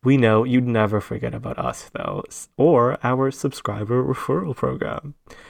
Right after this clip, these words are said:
We baked another batch of chocolate chip cookies this weekend, so get yours today by referring three friends.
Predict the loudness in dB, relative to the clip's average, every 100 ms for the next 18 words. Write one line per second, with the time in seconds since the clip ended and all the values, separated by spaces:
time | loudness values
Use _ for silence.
0 | -20 _ 2 4 2 0 -4 -2 -2 -4
1 | -6 -10 -8 -10 -6 -6 -4 -6 -8 -10
2 | -10 -4 -4 -2 -4 -2 -4 -4 -8 -10
3 | -16 -18 -8 -4 -4 -2 -4 -6 -8 -8
4 | -8 -10 -8 -4 -4 -2 0 0 0 -6
5 | -10 -12 -8 -8 -8 -10 -14 -18